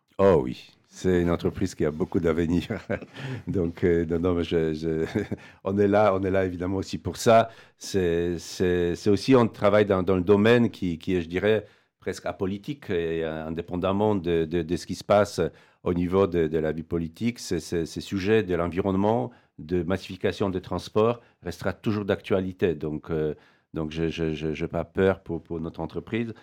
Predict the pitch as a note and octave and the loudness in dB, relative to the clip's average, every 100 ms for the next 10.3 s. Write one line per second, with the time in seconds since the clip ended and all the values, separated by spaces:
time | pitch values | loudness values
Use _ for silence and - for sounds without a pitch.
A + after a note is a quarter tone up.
0 | _ - F2+ F2 - E2+ E2+ E2 E2 D#2 | _ -8 -6 -6 -4 -4 -2 0 -2 -2
1 | E2+ E2 F2+ F#2 F2 - F2+ F2+ E2 D#2 | -4 0 -2 -2 -4 -4 -6 -4 -4 -6
2 | - G#2 A2 - _ _ - D#2+ - F2 | 0 2 2 -4 _ _ -8 -6 -2 -2
3 | E2+ E2+ G2 G2 F2 D#2+ D#2 E2 F2 F#2+ | -2 2 4 4 2 0 0 0 2 2
4 | F#2 F#2+ F2 G2 F#2+ F2 - F2+ E2 F#2 | 2 0 0 0 0 0 -2 -2 2 4
5 | G2+ F2 D#2+ F#2+ F2 - G2+ G#2 F2 E2 | 4 2 -2 0 -2 0 -2 0 -4 -4
6 | E2 E2+ - E2+ F2+ - F2 - E2 G#2 | -4 -8 -8 -6 -8 -4 -2 -2 0 2
7 | A2+ - _ _ - F#2 E2 D#2+ G2 G2+ | 2 -4 _ _ -6 -2 0 0 2 2
8 | F2 F2+ A2 A#2 F2+ E2 - - A2 - | 2 2 2 0 -6 -8 -2 0 2 2
9 | F2 D#2+ F2+ F#2 F2 - A#2 G2 F2+ F2 | 0 2 0 0 -2 -6 -6 -4 -4 -6
10 | F2 F2 D2+ | -6 -8 -10